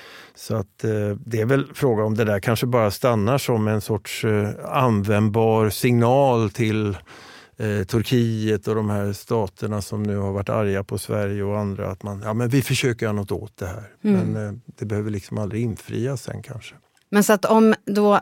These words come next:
Speaker 2: vi, vi, innan sommaren så summerade vi ju ett år med, eh, Tidögänget. Och nu säger du att visst, det knarrade lite.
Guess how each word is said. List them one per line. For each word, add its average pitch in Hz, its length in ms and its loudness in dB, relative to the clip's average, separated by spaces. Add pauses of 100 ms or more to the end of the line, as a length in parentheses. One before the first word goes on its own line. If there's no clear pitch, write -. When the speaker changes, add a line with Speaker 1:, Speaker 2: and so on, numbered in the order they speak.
(200)
Speaker 2:
vi, 196 400 2
vi, 196 180 0
innan 240 280 6
sommaren 180 300 4
så 165 140 0
summerade 185 640 4
vi 151 180 2
ju 156 60 6
ett 151 220 0
år 170 300 4
med, 156 260 4
eh, 110 400 -4
Tidögänget. 170 1200 2
Och 190 180 0
nu 196 300 2
säger 202 240 2
du 143 60 -2
att 147 100 -6
visst, 165 160 -4
det - 60 -6
knarrade 208 440 4
lite. 151 360 0